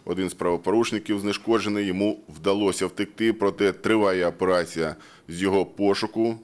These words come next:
та нейтралізації. Також у місті Маріуполі затримано раніше судимого місцевого жителя, який мав завдання від ватажків бандоформування Д Н Р створити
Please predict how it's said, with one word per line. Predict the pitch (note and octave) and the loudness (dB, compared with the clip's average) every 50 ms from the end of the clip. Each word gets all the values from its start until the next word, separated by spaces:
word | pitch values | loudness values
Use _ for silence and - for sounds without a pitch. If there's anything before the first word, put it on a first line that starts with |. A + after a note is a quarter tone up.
| - - | -6 -2
та | - G2 | 0 0
нейтралізації. | G#2+ G#2+ G2+ - G2+ G2 G2 G2 F2+ E2 F2 E2 D2+ - - - C#2+ C2+ C2+ C#2 - _ _ - - - - _ - - _ _ _ _ _ _ _ _ _ _ _ _ - - - - - - - - - _ - | 2 0 0 0 0 0 2 0 0 2 2 0 0 -2 -4 -8 -8 -8 -10 -12 -18 _ _ -20 -20 -20 -20 _ -20 -20 _ _ _ _ _ _ _ _ _ _ _ _ -20 -20 -20 -20 -20 -20 -20 -20 -20 _ -4
Також | A#2+ A#2+ - D3 C#3 - | -4 0 2 2 2 2
у | C3+ | 2
місті | B2+ B2+ A#2 - - A#2+ | 2 2 0 0 0 2
Маріуполі | A#2 A#2+ A#2+ B2 C3 C3 G#2 - G#2 F#2 F2 E2+ D#2+ D#2+ - - - | 2 4 4 4 4 2 2 0 0 2 0 -2 -2 -6 -12 -18 -14
затримано | - D#2 F#2 F#2+ - A2 A#2 A#2 A2+ A2+ A2 | -6 -4 -4 -2 0 0 2 2 2 2 2
раніше | G#2 G#2 G#2 A2 A2+ G2+ - G#2+ | 2 2 0 0 -2 -2 -2 -4
судимого | - - G#2+ G#2 A2+ B2 A#2 A2 G#2 G2 F#2 F2 - - | -4 -4 -4 -2 0 0 2 2 2 0 0 -2 -4 -6
місцевого | F#2 G2 - - G#2 G#2 G#2+ G#2 G2+ | -6 -6 -2 0 0 2 2 2 2
жителя, | G2 G2+ A#2+ A#2 - G2 E2 D#2 D2+ D2 - - - - - - _ | 2 0 -2 -2 0 0 0 0 -2 -4 -10 -18 -20 -20 -20 -14 _
який | F2 F#2+ F#2 - - A2+ A2+ G#2+ | -6 -6 -6 -4 -4 -2 -2 -2
мав | G2+ G2 G#2+ A2+ A2+ G2+ F2 | -2 0 2 2 2 0 -2
завдання | E2 E2+ A2 G#2+ G#2+ G2+ A2 A2 G#2 G2+ F#2+ F#2+ | -2 -2 -2 -2 0 0 0 0 0 0 -2 -2
від | F#2 F#2+ E2 - | -2 -4 -4 -6
ватажків | C#2 D2+ F#2 F#2 - F#2+ F#2 - - G#2 G#2 F#2+ | -4 -4 -4 -2 -2 -2 -4 -2 -4 -4 -2 0
бандоформування | F#2 F#2+ F2 F2 E2 - F#2+ F2+ G2+ G2+ F#2+ G2 F#2+ F2+ F2 E2+ D#2+ D#2 E2+ | -2 0 0 -2 -2 -2 -2 -2 0 2 2 2 0 0 -2 -4 -6 -8 -12
Д | - E2+ G2 G2 | -4 0 2 2
Н | G2+ G#2 A2+ | 2 2 2
Р | A#2 A#2+ A#2 A#2 - - - - - - _ | 2 2 0 -2 -6 -14 -20 -20 -20 -20 _
створити | - - - - G#2 A2+ A#2 A#2+ A#2+ A2 - A2 G#2+ G#2 G2 | -20 -20 -6 0 2 2 4 4 2 2 2 2 2 2 0